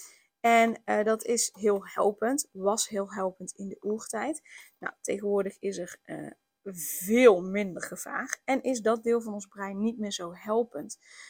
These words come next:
Eh, want dat deel van ons brein begrijpt niet dat, ehm,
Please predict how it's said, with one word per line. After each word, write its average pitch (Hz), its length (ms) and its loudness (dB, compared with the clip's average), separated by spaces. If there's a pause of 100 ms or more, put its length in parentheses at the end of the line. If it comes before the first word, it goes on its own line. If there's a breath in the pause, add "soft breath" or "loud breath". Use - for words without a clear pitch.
(180 loud breath)
Eh, 202 240 -4
want 226 320 0
dat 226 260 2
deel 240 160 2
van 220 140 -8
ons 202 220 -8
brein 220 580 -2 (140)
begrijpt 220 600 -2
niet 220 680 0 (100)
dat, 208 580 4 (520)
ehm, 208 500 -6